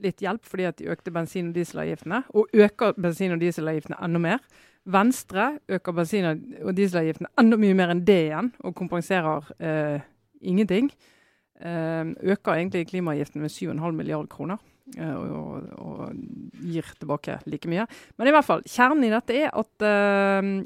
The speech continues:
K R F de øker skattene med rundt åtte-ni milliarder kroner, og flytter mye penger også fra miljøavgifter over til litt sånn familier og barn og kontantstøtte og sånn.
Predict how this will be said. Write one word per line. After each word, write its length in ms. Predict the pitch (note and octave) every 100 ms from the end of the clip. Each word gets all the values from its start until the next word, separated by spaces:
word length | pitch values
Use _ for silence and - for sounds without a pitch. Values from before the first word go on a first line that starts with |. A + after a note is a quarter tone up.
| -
K 180 | - C4+
R 140 | A#3 C#4
F 160 | - -
de 120 | C4 -
øker 460 | G3 A#3 - A#3
skattene 520 | - D#3+ E3+ - F#3+ D#3+
med 120 | D#3
rundt 200 | F#3 -
åtte-ni 400 | E3+ - F#3 G#3
milliarder 420 | E3+ D#3 F3+ E3+
kroner, 360 | D3 E3 E3+ F3+
og 240 | C#3+ F3 - _ -
flytter 340 | - G3+ G#3
mye 220 | F#3+ G3+
penger 480 | G#3 - E3+ F#3+ F3+
også 260 | F#3 - F3+
fra 200 | - E3
miljøavgifter 560 | D#3+ F3+ F3 D3+ - C3+
over 220 | F3 D#3
til 160 | E3
litt 160 | E3 F3
sånn 180 | F3+ D#3+
familier 420 | E3 E3+ D#3 D#3
og 400 | E3 F3 E3+ D#3+
barn 380 | E3+ D#3+ D3+ D#3
og 220 | D#3+ D#3+ - - _ _
kontantstøtte 500 | F3+ G3 F#3 F3 -
og 60 | E3
sånn. 200 | B3